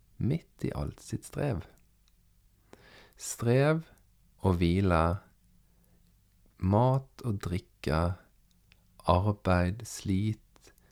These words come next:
fridager, hviledager, arbeidsdager, det henger sammen. Og det ene gir ingen mening uten det andre.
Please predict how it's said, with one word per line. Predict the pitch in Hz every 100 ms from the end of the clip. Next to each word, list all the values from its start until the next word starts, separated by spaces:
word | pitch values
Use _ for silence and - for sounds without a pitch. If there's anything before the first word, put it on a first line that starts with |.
| _ _ _ -
fridager, | - 110 101 90 82 78 80 78 80 - _ _ _ _ _ _ _ _ 90
hviledager, | 92 90 95 82 78 73 73 80 _ _ _ - 101
arbeidsdager, | 110 110 - 104 90 98 95 95 - _ _ _ _ _ _ _ _ _ _ _ _ -
det | 98
henger | 113 110
sammen. | - - 214 82 - - - - _ _ _ _ _ _ _ _ _ _ _ _ _ _ _ _ _ _ _ _
Og | 104
det | 101 98
ene | 101 123 113 131 156 _ _ _ _ _ -
gir | 98
ingen | 87 101 98
mening | 82 82 92 90
uten | 80 85 - 98
det | 80
andre. | - 78 92